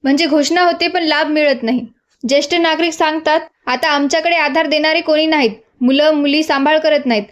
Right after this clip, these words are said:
म्हणून सरकारने तरी आमचं अनुदान वाढवलं पाहिजे." सरकारने सत्तेत येण्याआधी म्हटलं होतं की ज्येष्ठ नागरिकांना दोन हजार शंभर रुपये पेन्शन देणार, पण आजही ती घोषणा फक्त कागदावरच आहे.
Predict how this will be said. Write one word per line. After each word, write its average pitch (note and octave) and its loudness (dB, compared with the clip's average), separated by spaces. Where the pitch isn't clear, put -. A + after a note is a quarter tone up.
म्हणून D4+ 2
सरकारने D#4 0
तरी E4+ 0
आमचं D#4+ 0
अनुदान D#4 2
वाढवलं D4 0
पाहिजे." C4 0
सरकारने D#4+ 0
सत्तेत E4 -2
येण्याआधी D#4+ 0
म्हटलं D#4 2
होतं D4+ 0
की D#4+ -2
ज्येष्ठ D4 -2
नागरिकांना D4 0
दोन D4 2
हजार D4 0
शंभर D4+ 0
रुपये D4+ 0
पेन्शन D4 0
देणार, A3+ 0
पण D4+ 0
आजही D4 0
ती F4+ 0
घोषणा D#4+ 0
फक्त D#4+ -2
कागदावरच D4 0
आहे. B3+ 0